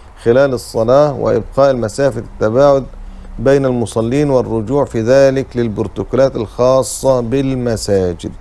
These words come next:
وأشارت الضوابط إلى ضرورة الالتزام بتطهير الأسطح بشكل دوري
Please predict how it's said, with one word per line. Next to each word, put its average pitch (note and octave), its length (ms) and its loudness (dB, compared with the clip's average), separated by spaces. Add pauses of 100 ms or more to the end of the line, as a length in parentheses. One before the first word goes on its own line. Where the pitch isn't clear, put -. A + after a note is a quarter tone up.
(500)
وأشارت D3 560 2
الضوابط D#3+ 600 2
إلى C#3+ 140 4
ضرورة C3+ 520 2
الالتزام C3 580 0
بتطهير B2+ 680 2
الأسطح D3 480 0
بشكل B2+ 640 0
دوري E3 400 4